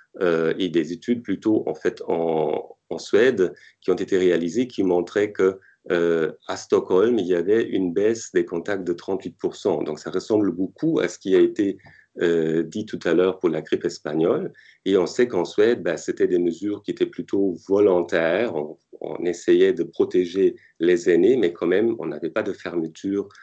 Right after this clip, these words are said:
euh, comme on l'a connu au Québec. Donc, ça revient à un R zéro de deux, de deux environ. Donc, une personne infecterait deux personnes,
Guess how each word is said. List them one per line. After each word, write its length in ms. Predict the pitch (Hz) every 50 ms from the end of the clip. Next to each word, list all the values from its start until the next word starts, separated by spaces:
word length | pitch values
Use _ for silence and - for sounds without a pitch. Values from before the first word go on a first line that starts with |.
| - - _ -
euh, 80 | - 76
comme 180 | - - 95
on 60 | 92 85
l'a 160 | 78 78 73
connu 380 | - - 80 80 85 87 90 - 78
au 60 | 80
Québec. 360 | - - - - - - - - _ _ _ _ _ - - - - _ - _ -
Donc, 140 | - 82 80
ça 160 | - - 78
revient 280 | 78 87 90 85 95 104
à 100 | 95 87
un 280 | 82 78 - 80 92 92
R 60 | 92
zéro 560 | 92 95 92 90 82 87 92 101 113 113 113 - _ _ _ -
de 160 | 78 87 92
deux, 200 | 87 87 95 95 85 87 78 76 - -
de 200 | - 90 85 87
deux 440 | 82 87 90 87 87 82 76 - - -
environ. 400 | - - - - - - - - - _ _ _ _ _ _ _ _ -
Donc, 160 | - 78 - - -
une 240 | - 123 123 131 117
personne 560 | 113 95 87 - - - 104 95 104 117 110
infecterait 640 | 87 85 85 - 90 - - - 98 85 85 87 87
deux 260 | 85 85 95 95 90
personnes, 640 | 87 - 87 76 - - - 85 82 80 82 82 78